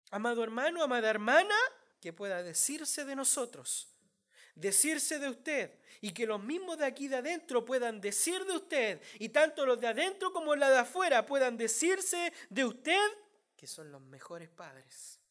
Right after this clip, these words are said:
que son los mejores vecinos, que sus hijos puedan decir que ustedes son los mejores padres, que su familia puedan decir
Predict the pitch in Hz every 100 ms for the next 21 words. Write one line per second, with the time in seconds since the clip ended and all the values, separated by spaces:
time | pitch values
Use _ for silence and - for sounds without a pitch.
0 | _ _ - - 190 175 175 151 147 175
1 | 190 190 185 233 180 135 - - - _
2 | _ _ _ - 214 226 - 262 269 269
3 | 254 247 233 233 294 254 226 254 240 240
4 | 240 233 208 202 - 277 285 311 285 202
5 | 135 - - _ _ - - - 277 294
6 | 277 269 262 370 370 330 330 320 302 285
7 | 262 320 359 370